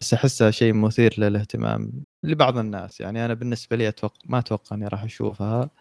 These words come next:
واللي تتكلم عن واحد اسمه، آه، كازاماكي، آه، يعتبر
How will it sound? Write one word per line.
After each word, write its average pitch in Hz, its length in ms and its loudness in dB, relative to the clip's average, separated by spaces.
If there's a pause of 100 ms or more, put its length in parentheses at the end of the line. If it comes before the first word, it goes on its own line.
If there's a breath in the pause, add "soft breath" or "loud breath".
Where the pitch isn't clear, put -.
(220)
واللي 139 160 4
تتكلم 143 600 2
عن 113 200 4
واحد 120 340 2
اسمه، 110 400 -2
آه، 101 1040 0 (200)
كازاماكي، 120 1120 4 (340)
آه، 123 320 4
يعتبر 135 680 2